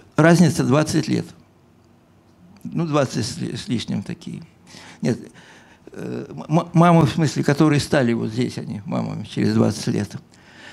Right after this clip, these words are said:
Вот. Ну, потом впадина несколько меньше была. То есть вот такие кар-, сложные картинки удавалось рассчитать. Для этого нужно было. Так,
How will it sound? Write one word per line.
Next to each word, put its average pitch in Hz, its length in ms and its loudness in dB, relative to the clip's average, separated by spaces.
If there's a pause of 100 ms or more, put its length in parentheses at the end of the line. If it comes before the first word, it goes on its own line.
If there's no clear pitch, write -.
(180)
Вот. 135 300 0
Ну, 202 80 6
потом 180 360 4
впадина 147 480 2
несколько 127 420 2
меньше 214 360 4
была. 175 340 4 (680)
То - 80 2
есть 139 160 2
вот 208 280 2 (440)
такие 165 600 2
кар-, 143 420 -2 (100)
сложные 147 720 6
картинки 143 880 0 (260)
удавалось 147 960 -2
рассчитать. 156 800 0 (600)
Для 131 200 4
этого 196 340 6
нужно 170 360 4
было. 170 400 4 (1300)
Так, 113 200 0